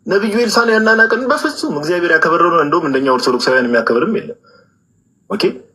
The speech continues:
ይሄ ፖይንት የተነሳበት ዋናው ምክንያት ምንድን ነው ከተባለ ነቢዩ ኤልሳ እንደዛ አድርጓል።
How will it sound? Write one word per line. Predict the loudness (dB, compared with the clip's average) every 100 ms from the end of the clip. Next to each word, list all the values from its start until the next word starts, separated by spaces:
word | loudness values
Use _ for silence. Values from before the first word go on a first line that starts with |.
| _ _
ይሄ | 0 0
ፖይንት | 2 0 2
የተነሳበት | 2 4 2 2 0 2
ዋናው | 4 4 4
ምክንያት | 2 2 0 0
ምንድን | 0 2 2
ነው | 2
ከተባለ | 2 2 2 2 2
ነቢዩ | 2 2 0 -2 0 2
ኤልሳ | 0 2 4 6 6
እንደዛ | 4 0 0 0 0
አድርጓል። | 0 -2 0 0 0